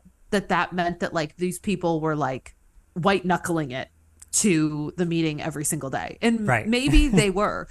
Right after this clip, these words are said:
Speaker 1: but my, my fir-, like, my impression of it was, I was like, "Oh my God, if someone's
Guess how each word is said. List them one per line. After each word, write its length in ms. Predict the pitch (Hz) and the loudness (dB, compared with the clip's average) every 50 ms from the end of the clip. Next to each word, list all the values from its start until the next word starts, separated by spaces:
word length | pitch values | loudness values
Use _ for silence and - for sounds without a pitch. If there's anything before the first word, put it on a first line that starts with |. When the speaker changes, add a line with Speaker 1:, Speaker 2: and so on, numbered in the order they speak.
| - - - - | -18 -20 -10 -6
Speaker 1:
but 140 | - 202 - | -4 -4 -2
my, 540 | 196 190 202 220 247 269 269 269 254 233 - - - - | 0 2 4 4 4 2 2 -2 -4 -6 -10 -12 -14 -8
my 480 | 185 196 202 196 208 226 240 277 277 | -4 -2 0 2 2 2 0 -2 -4
fir-, 300 | 247 - - 214 214 214 - - | -6 -6 -4 -4 -4 -4 -6 -4
like, 180 | 190 175 175 - | -4 -4 -4 -2
my 200 | 180 190 208 220 | -2 -2 0 -2
impression 440 | 196 180 180 269 381 370 - 285 | -2 -2 0 0 0 0 0 -2
of 100 | 220 180 | -4 -4
it 60 | 170 104 | -6 -6
was, 120 | 156 165 | -6 -4
I 60 | 185 | -4
was 120 | 175 170 175 | -2 -2 -4
like, 140 | 165 160 - | -6 -6 -4
"Oh 80 | - 196 | -4 -2
my 120 | 170 165 | -2 2
God, 180 | 175 240 233 143 | 2 2 2 2
if 80 | 131 | 2
someone's 480 | - - 190 185 220 277 277 240 170 165 | 0 0 0 0 0 -2 -2 -2 -4 -6